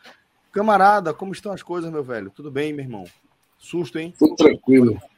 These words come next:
Speaker 2: Tudo superando os desafios.
Speaker 1: É isso, velho.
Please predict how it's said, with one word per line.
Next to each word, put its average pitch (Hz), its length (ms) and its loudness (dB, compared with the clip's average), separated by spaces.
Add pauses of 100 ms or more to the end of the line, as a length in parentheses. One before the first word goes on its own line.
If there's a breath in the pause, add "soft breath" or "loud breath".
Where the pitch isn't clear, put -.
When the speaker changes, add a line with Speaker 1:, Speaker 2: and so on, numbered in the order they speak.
Speaker 2:
Tudo 160 340 4 (420)
superando 196 840 8
os 165 100 2
desafios. 151 800 4 (880)
Speaker 1:
É 113 160 -4
isso, 110 400 -6
velho. 76 240 -20